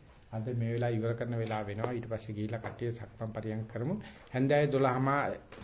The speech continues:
දවල් දාහනෙන් පස්සේ දොළහමාට මම පල්ලෙහාට යන්න බලාපොරොත්තු වෙනවා. පල්ලෙහා කී දෙනෙක් විතර ඉන්නවද කාන්තා පක්ෂේ?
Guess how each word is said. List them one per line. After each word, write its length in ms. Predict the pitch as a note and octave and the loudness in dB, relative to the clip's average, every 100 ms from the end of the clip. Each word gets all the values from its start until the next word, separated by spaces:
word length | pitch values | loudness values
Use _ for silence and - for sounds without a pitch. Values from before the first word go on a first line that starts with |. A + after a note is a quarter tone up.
| - | -10
දවල් 300 | A2 A2+ B2+ | 2 4 6
දාහනෙන් 280 | B2+ C3+ D3 | 6 4 2
පස්සේ 260 | - D#3+ | 0 0
දොළහමාට 560 | C#3 B2 A#2 C3 C3+ D3 | 2 2 2 0 0 0
මම 200 | D3 C#3+ | -4 -4
පල්ලෙහාට 400 | C#3 A#2+ B2 C3 | -2 2 2 2
යන්න 180 | C3+ C3+ | 0 0
බලාපොරොත්තු 480 | C3 B2+ A#2+ A#2 G#2+ | 2 0 0 -2 0
වෙනවා. 220 | A#2 F#3 - - - | 0 -2 -6 -14 -16
පල්ලෙහා 340 | - C3+ D#3+ D3+ | -4 2 2 2
කී 140 | C#3 | 0
දෙනෙක් 200 | C#3+ D3+ | 0 -2
විතර 180 | D3 D3 | -2 -2
ඉන්නවද 300 | D3 D#3 D3+ C#3+ | 0 0 2 0
කාන්තා 360 | - C3+ D3+ C3+ | 0 -2 0 0
පක්ෂේ? 320 | A2 - - | -2 -6 -14